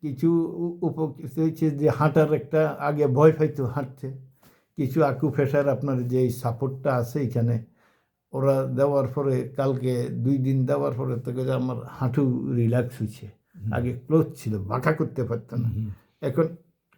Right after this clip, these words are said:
Speaker 1: কিছুটা হলেও সে
Speaker 2: বাঁকা করতে পারে।
Speaker 1: বাঁকা করতে পারে। যেমন কালকেই দেখলেন মাঠে সে একটা দৌড়ও দিল।
Speaker 2: দৌড়
Speaker 1: কিন্তু
Speaker 2: দিল।
Speaker 1: হ্যাঁ,
Speaker 2: জি।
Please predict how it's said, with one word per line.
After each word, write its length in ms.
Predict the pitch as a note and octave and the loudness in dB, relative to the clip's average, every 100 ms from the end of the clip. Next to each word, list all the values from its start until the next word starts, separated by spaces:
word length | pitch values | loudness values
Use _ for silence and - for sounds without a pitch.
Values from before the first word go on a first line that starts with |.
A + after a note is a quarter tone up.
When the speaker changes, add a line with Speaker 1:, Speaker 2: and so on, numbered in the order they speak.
| - | -4
Speaker 1:
কিছুটা 420 | E3 D#3 F3+ G3 | -2 0 2 4
হলেও 360 | D#3 E3+ F#3 D#3 | 6 6 4 2
সে 500 | - D3+ C3+ C3+ - | 0 0 0 -2 -14
Speaker 2:
বাঁকা 240 | - C3 C3+ | -10 -4 -2
করতে 240 | - B2 | -2 -4
পারে। 240 | A2 A#2 C3+ | -4 -4 -2
Speaker 1:
বাঁকা 260 | D3 D3 | -4 -4
করতে 280 | C#3+ C3 D3+ | -4 -4 -4
পারে। 260 | C#3 C3+ C3+ | -4 -4 -2
যেমন 180 | C3+ | -4
কালকেই 400 | C3 C3 B2+ D#3 | -4 -4 -4 -4
দেখলেন 440 | D3+ C#3 - D#3+ C#3+ | -4 -4 -4 -4 -2
মাঠে 300 | B2+ B2+ A2+ | -4 -4 -6
সে 320 | B2+ A#2+ A#2+ - _ _ _ | -4 -4 -6 -14 _ _ _
একটা 440 | - - - B2+ B2 | -12 -10 -4 -4 -6
দৌড়ও 520 | A2 A#2 D3+ D#3+ D#3+ | -6 2 6 6 6
দিল। 260 | C#3+ A#2+ F2+ - _ _ - - | 2 -2 -6 -12 _ _ -18 -10
Speaker 2:
দৌড় 160 | C3 | -4
Speaker 1:
কিন্তু 200 | E3 A#3+ | 0 0
Speaker 2:
দিল। 80 | - - | 0 -4
Speaker 1:
হ্যাঁ, 380 | B2+ C3 A#2+ A2 | -4 -2 -2 -6
Speaker 2:
জি। 60 | - | -12